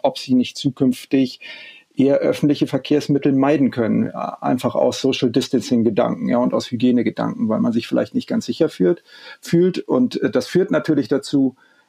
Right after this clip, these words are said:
dass das Thema, ähm, kaufe ich mir jetzt ein E-Bike oder, oder einfach mal ein neues Fahrrad oder gibt's nicht noch andere Möglichkeiten,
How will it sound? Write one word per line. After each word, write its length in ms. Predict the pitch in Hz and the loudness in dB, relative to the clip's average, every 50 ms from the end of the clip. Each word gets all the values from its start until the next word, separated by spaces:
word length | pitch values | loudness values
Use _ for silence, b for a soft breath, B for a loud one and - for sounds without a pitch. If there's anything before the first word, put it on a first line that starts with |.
| b b - - | b b -6 -2
dass 200 | 127 117 113 - | -2 -2 0 -2
das 200 | - 110 - - | -2 -4 -4 -2
Thema, 520 | - 139 139 135 131 127 123 123 120 120 113 | -2 0 2 2 2 0 0 0 0 0 0
ähm, 420 | 131 127 120 120 117 120 123 117 - | 0 0 2 2 2 2 0 -2 -4
kaufe 260 | - 123 127 127 135 | -2 -2 -2 0 0
ich 40 | 117 | 0
mir 120 | 120 120 117 | 2 2 0
jetzt 160 | 113 - - | 0 0 -2
ein 80 | 131 | 0
E-Bike 580 | - - 147 127 131 120 117 117 117 113 113 - | 0 0 0 0 0 0 2 2 0 0 0 0
oder, 460 | 123 117 120 117 117 117 120 120 - | -2 0 0 0 0 0 0 -2 0
oder 180 | 139 120 120 120 | 0 2 2 2
einfach 280 | 120 117 - 120 120 | 0 0 -2 -2 0
mal 160 | 123 120 113 113 | 0 0 2 2
ein 40 | |
neues 320 | 120 127 139 147 139 139 - | 2 2 4 2 2 0 0
Fahrrad 720 | - - 127 123 120 117 117 117 117 117 113 - - - | -2 -2 0 0 2 2 2 2 2 0 -2 -4 -6 -2
oder 240 | - 127 117 120 117 | -2 0 0 0 0
gibt's 200 | 135 - - - | -2 -4 -2 -2
nicht 160 | 127 98 107 | -2 0 0
noch 120 | 120 - | 0 0
andere 240 | 127 127 - - 123 | 0 0 2 2 2
Möglichkeiten, 720 | 120 120 120 - - - - 123 120 120 - - 120 110 | 2 2 0 -2 -4 -2 0 0 0 0 2 0 -2 -2